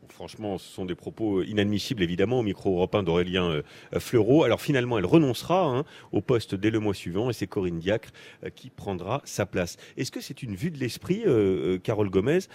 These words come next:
où on a le sentiment que c'est, c'est, c'est dans le foot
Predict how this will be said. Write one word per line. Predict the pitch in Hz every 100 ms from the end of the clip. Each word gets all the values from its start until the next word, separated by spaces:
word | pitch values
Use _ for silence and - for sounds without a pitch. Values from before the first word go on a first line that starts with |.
| - -
où | 131 143
on |
a | 143
le |
sentiment | - 147 160 196
que | 208
c'est, | - -
c'est, | 123 107
c'est | - 120
dans | 117
le |
foot | 113 - 208 -